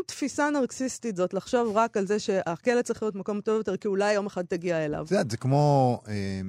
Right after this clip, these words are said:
Speaker 2: נדמה לי שזה היה בטוויטר, אה, או משהו כזה של אהוד ברק, נכון? שהוא
Speaker 1: אני
Speaker 2: כתב
Speaker 1: לא יודעת מה.
Speaker 2: אני אגיד לך.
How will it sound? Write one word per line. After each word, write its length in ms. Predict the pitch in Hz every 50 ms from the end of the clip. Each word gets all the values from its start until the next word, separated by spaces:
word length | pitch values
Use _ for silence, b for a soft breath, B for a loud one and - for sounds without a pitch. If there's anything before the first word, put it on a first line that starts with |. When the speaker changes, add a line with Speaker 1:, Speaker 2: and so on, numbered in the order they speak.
| 92 - _ _ -
Speaker 2:
נדמה 320 | 101 101 87 92 104 110
לי 80 | 113 117
שזה 280 | - - 101 90 98 95
היה 80 | 95
בטוויטר, 640 | 95 95 - - - 110 107 104 - - 117 107 101
אה, 260 | 101 92 90 85 85 82
או 100 | 82 85
משהו 240 | 87 90 - -
כזה 200 | - - 80 90
של 200 | 87 - 92 80
אהוד 240 | 82 87 101 95 85
ברק, 320 | 82 87 87 87 82 - -
נכון? 360 | 87 78 - 104 117 139 160 180 - _ _ _ B B B B B B B
שהוא 260 | - - - 202 190
Speaker 1:
אני 80 | - 190
Speaker 2:
כתב 100 | 175 -
Speaker 1:
לא 80 | -
יודעת 300 | - 180 196 196 196 -
מה. 160 | 220 220 208 165 - -
Speaker 2:
אני 200 | 101 98 98 92
אגיד 240 | 87 78 85 - 71
לך. 180 | 65 - -